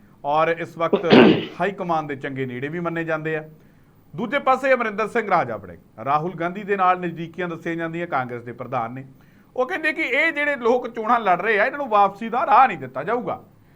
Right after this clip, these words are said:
ਵਾਪਸੀ ਦਾ ਕਹਿੰਦੇ ਰਾਹ ਨਹੀਂ ਦਿੱਤਾ ਜਾਊਗਾ, ਇਹ ਚੋਣਾਂ ਨਹੀਂ ਲੜਨਗੇ, ਇਹ, ਇਹ ਉਨੱਤੀ ਤੋਂ ਪਹਿਲਾਂ ਵੀ ਕਿਸੇ ਵੀ ਹਾਲਤ ਦੇ ਵਿੱਚ ਵਾਪਸ ਨਹੀਂ ਆਉਣਗੇ। ਯਾਨੀ ਕਿ ਸਤਾਈ ਦੀ ਇਹ ਚੋਣ ਨਹੀਂ ਲੜਨਗੇ ਤੇ ਸੀ ਐਮ ਦੀ ਦੌੜ ਦੇ ਵਿੱਚੋਂ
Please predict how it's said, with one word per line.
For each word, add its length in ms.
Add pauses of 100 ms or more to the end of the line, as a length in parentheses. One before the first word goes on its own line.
(220)
ਵਾਪਸੀ 480
ਦਾ 140
ਕਹਿੰਦੇ 460
ਰਾਹ 240
ਨਹੀਂ 140
ਦਿੱਤਾ 260
ਜਾਊਗਾ, 680
ਇਹ 220
ਚੋਣਾਂ 360
ਨਹੀਂ 200
ਲੜਨਗੇ, 380
ਇਹ, 240
ਇਹ 160
ਉਨੱਤੀ 300
ਤੋਂ 120
ਪਹਿਲਾਂ 320
ਵੀ 120
ਕਿਸੇ 300
ਵੀ 120
ਹਾਲਤ 280
ਦੇ 100
ਵਿੱਚ 160
ਵਾਪਸ 320
ਨਹੀਂ 100
ਆਉਣਗੇ। 300 (400)
ਯਾਨੀ 240
ਕਿ 140
ਸਤਾਈ 320
ਦੀ 100
ਇਹ 100
ਚੋਣ 260
ਨਹੀਂ 180
ਲੜਨਗੇ 420
ਤੇ 140
ਸੀ 240
ਐਮ 140
ਦੀ 100
ਦੌੜ 300
ਦੇ 100
ਵਿੱਚੋਂ 420